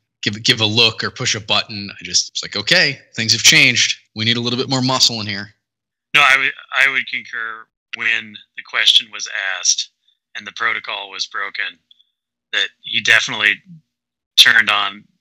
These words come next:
Speaker 2: a-, an even more menacing persona. The last little bit of civility dropped away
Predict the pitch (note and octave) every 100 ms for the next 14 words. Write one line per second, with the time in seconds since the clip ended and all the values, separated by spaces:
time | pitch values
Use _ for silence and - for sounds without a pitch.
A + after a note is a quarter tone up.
0 | _ _ A#2+ A2 G#2+ G#2+ G#2 G2+ G2+ G2
1 | F#2+ F#2+ F#2+ - G2 F#2 _ _ - G2+
2 | B2 G2 F#2+ F#2 _ _ - A2+ A2+ A2+
3 | A2+ - B2 A2+ G#2+ G#2+ - - A2 G#2+
4 | G#2+ G#2+ G#2+ G#2 _ - G#2+ G#2 G2 -
5 | G#2 G2+ G2 G2+